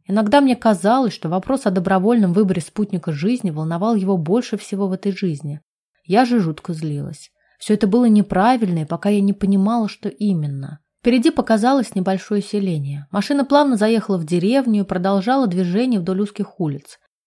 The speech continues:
Небольшие дома с деревянными ставнями, резными крылечками выглядывали из-за низких заборов. Кое-где ближе к дороге местные жители торговали остатками урожая уходящего года.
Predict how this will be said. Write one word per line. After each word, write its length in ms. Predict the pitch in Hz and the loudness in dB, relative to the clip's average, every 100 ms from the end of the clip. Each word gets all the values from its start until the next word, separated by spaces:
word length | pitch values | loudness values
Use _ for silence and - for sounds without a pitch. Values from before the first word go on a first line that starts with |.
| _ | _
Небольшие 440 | 190 233 262 330 233 | 0 2 2 0 2
дома 420 | 165 151 196 254 | 0 0 0 0
с 60 | |
деревянными 560 | 196 214 208 202 190 190 | 0 -2 -2 -2 -2 -4
ставнями, 640 | - 196 180 175 170 170 | -6 -4 -4 -4 -4 -4
резными 400 | 170 165 175 170 | -4 -2 -2 -2
крылечками 760 | 156 170 165 156 - 156 151 - _ | -4 -4 -4 -6 -10 -10 -10 -12 _
выглядывали 520 | - 180 202 240 196 185 | -4 2 4 4 4 0
из-за 200 | 165 175 | 0 -2
низких 380 | 180 - 185 | -4 -4 -6
заборов. 580 | 170 175 165 147 135 - _ _ _ _ | -4 -4 -4 -8 -10 -16 _ _ _ _
Кое-где 380 | - 247 254 339 | 0 2 4 2
ближе 300 | 233 247 214 | 2 2 2
к 80 | 190 | 2
дороге 480 | 190 190 269 233 202 | 2 4 2 2 2
местные 340 | 226 - 208 | 0 0 0
жители 380 | 185 254 269 202 | 2 0 -2 -4
торговали 500 | 190 175 185 226 226 | -4 -2 0 2 0
остатками 480 | 185 220 226 - 190 | 0 -2 -4 -2 -2
урожая 480 | 175 175 151 214 | 0 -2 -2 -2
уходящего 640 | 214 - 160 170 - 170 165 | -2 -4 -6 -6 -8 -8 -6
года. 440 | 147 147 143 147 | -6 -6 -8 -12